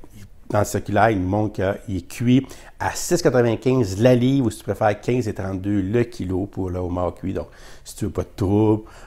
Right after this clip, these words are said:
euh, tu veux te faire une salade de homard ou quelque chose comme ça, tu sais, il te reste un qu'à le décortiquer, là, c'est sûr, c'est l'ouvrage. Mais, euh, un coup, c'est fait, hein. <laughs> Tellement bon, hein. Ça, disons que ça prend moins de temps de manger que le défaire,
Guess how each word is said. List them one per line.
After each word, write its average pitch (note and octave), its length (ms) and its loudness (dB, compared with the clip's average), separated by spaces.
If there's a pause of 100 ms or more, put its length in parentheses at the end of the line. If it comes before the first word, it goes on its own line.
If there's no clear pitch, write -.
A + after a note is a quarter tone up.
(100)
euh, E2 200 -8
tu - 80 -14
veux F#2+ 60 -10
te - 40 -12
faire F#2 120 -6
une F2 80 -8
salade F2 240 -6
de F2 80 -6
homard F#2+ 720 6
ou E2+ 80 -2
quelque E2+ 180 -8
chose F#2 160 -8
comme E2 220 -10
ça, G#2+ 480 2
tu - 80 -8
sais, F#2 140 -2
il F2 80 -6
te - 80 -14
reste F2+ 160 -8
un F2+ 80 -8
qu'à E2+ 100 -6
le F2 60 -6
décortiquer, E2+ 580 -10 (100)
là, C#3 80 -12
c'est - 160 -14
sûr, F2+ 160 -12
c'est - 120 -16
l'ouvrage. F2 460 -8 (500)
Mais, E2 200 -8
euh, D2+ 320 -10
un D#2 460 -16
coup, - 120 -18
c'est - 140 -12
fait, - 320 -12
hein. - 280 -6 (180)
<laughs> - 220 -10
Tellement F2+ 420 -2
bon, G2+ 320 -4
hein. G#2 60 -10 (680)
Ça, - 220 4 (160)
disons C3 240 10
que - 80 0
ça F#2+ 140 6
prend A#2 180 0
moins C3 240 6
de B2 60 -2
temps C#3 220 2
de C#3 60 2
manger A2 480 4
que A2 80 -2
le F#2 100 0
défaire, - 280 -6